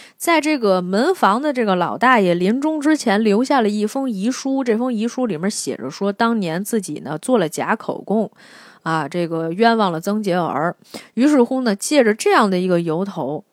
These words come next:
林良水想重新再打这个案子。可是这个时候的曾洁儿其实人已经变了啊，原来是一个非常温婉贤淑的一个女子，但是到后来的时候，这个人整个状态都不一样了。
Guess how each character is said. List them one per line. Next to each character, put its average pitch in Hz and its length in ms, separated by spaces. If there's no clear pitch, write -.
林 233 160
良 240 180
水 185 160
想 160 260
重 220 320
新 320 220
再 277 160
打 - 240
这 165 160
个 170 80
案 165 180
子。 - 100
可 214 160
是 339 220
这 494 200
个 226 100
时 202 200
候 214 160
的 196 100
曾 262 220
洁 277 80
儿 262 160
其 262 180
实 294 120
人 247 220
已 277 60
经 190 160
变 302 260
了 131 320
啊， 165 160
原 185 220
来 247 200
是 226 220
一 220 120
个 220 140
非 277 240
常 202 320
温 240 200
婉 175 160
贤 180 260
淑 240 240
的 208 140
一 175 100
个 185 120
女 165 200
子， 185 320
但 262 160
是 233 120
到 254 200
后 254 200
来 175 200
的 233 100
时 180 140
候， 185 160
这 254 160
个 202 100
人 170 360
整 - 180
个 254 180
状 165 240
态 160 200
都 156 120
不 170 160
一 156 120
样 165 300
了。 - 160